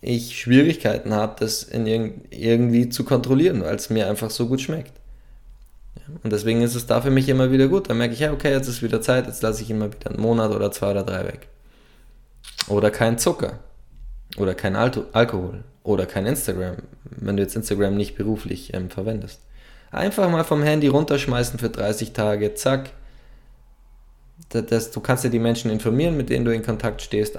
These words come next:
und das dann tracken. Die aufschreiben, heute ist Tag eins, morgen ist Tag zwei. Und dann vielleicht auch Verbindlichkeit dir suchen mit irgendwie einem Freund oder einer Freundin. Hey, ich hab da eine Challenge vor.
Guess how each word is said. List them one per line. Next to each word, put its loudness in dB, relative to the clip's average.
und -2
das 4
dann 0
tracken. -4
Die -2
aufschreiben, 2
heute 6
ist 0
Tag -2
eins, 10
morgen 6
ist -4
Tag 2
zwei. -8
Und -6
dann 4
vielleicht 2
auch 0
Verbindlichkeit 0
dir -2
suchen 0
mit 0
irgendwie 4
einem 2
Freund 0
oder -4
einer 2
Freundin. 2
Hey, 2
ich -6
hab 2
da 0
eine 4
Challenge 2
vor. -8